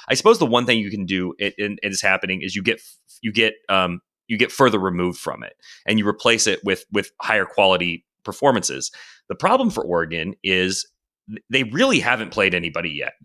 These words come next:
U C L A is the exception, and that was, you know, a very impressive outing, no question. Um, you know, B Y U has not really held up their end of the deal, <laughs> uh, you know, kind of with, with, with their season. So that win loses a lot of luster, even though I think they were ranked number twelve when, when Oregon beat 'em in Eugene.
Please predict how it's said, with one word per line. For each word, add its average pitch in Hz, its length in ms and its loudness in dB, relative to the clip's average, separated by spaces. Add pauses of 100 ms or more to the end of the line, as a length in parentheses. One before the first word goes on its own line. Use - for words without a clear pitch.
U 135 200 4
C 151 160 4
L 127 120 6
A 107 80 6
is 101 100 0
the 95 80 -2
exception, 80 500 -6
and 92 160 -2
that 104 140 2
was, 98 220 0
you 101 80 -2
know, 87 80 -2
a 87 80 -6
very 107 240 6
impressive 98 580 0 (180)
outing, 92 480 0
no 98 220 4
question. 82 540 -4 (420)
Um, 98 300 2 (600)
you 104 240 -2
know, 90 120 0
B 127 120 4
Y 123 160 6
U 110 300 4
has 104 140 4
not 101 160 2
really 101 180 4
held 98 200 2
up 92 100 2
their 110 180 6
end 113 120 4
of 107 80 4
the 107 60 0
deal, 107 460 4
<laughs> - 20 -10
uh, 104 280 2
you 107 200 4
know, 104 240 4 (120)
kind 107 140 0
of 95 60 -6
with, - 180 -8
with, 101 200 -4
with 101 180 -4
their 120 160 6
season. 113 320 0
So 92 80 -6
that 101 220 2
win 101 300 2 (400)
loses 101 240 2
a 101 60 4
lot 101 200 4
of 95 60 0
luster, 95 300 2
even 95 140 -2
though 95 100 2
I 92 40 2
think 90 160 -4
they 92 80 0
were 90 80 0
ranked 90 160 -2
number 90 180 -4
twelve 90 380 2
when, 87 220 -2
when 92 140 -4
Oregon 87 340 -2
beat 90 140 -4
'em 87 100 -4
in 85 80 -6
Eugene. 87 440 -4